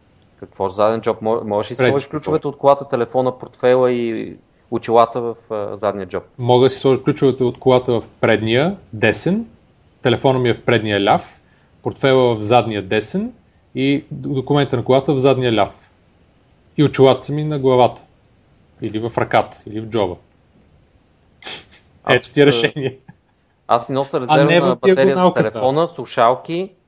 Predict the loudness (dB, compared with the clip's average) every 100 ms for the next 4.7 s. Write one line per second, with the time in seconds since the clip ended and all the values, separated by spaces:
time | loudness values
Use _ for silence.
0 | _ 0 2 2 0 -6 -4 -4 -2 -2
1 | -2 -4 -6 -10 -12 -12 -12 -6 -4 -2
2 | -4 -8 -16 _ -16 -12 -10 -10 -16 _
3 | _ _ -12 -12 -10 -12 -10 -6 -6 0
4 | 2 2 0 2 2 0